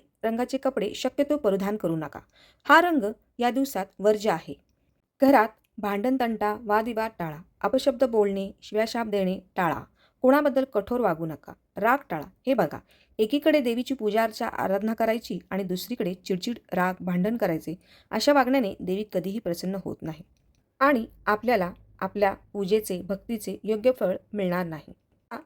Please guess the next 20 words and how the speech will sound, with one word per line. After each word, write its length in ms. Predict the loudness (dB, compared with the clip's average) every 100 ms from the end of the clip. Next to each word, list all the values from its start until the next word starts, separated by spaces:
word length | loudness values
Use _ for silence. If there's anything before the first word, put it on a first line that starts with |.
| _
दुसरा 420 | -6 -2 0 2 4
नियम 300 | 4 2 0 -8
जो 80 | -6
सर्वात 400 | 0 2 2 0
महत्त्वाचा 440 | -4 -2 -4 0
आहे 160 | -2 -2 0
तो 100 | 2
म्हणजे 320 | 2 0 -4 -10
या 160 | -4 -4
दिवसात 360 | -4 -4 -6 -8 -4
मांसाहार, 640 | -2 0 2 2 0 -6 -6
मद्यपान 560 | -6 -2 -2 -2 -4 -8 _ _ 2
पूर्णपणे 520 | 2 2 2 2 0 0
वर्ज्य 300 | 0 0 -2
करावे, 340 | -6 -8 -12 -18 _ _ 0
सात्विक 420 | 2 2 0 2
अन्न 240 | 0 0
घ्यावे. 420 | -2 -6 -10 -16 _ _ _ _ _ _ 2
जर 200 | 8 8 6
तुम्ही 200 | 2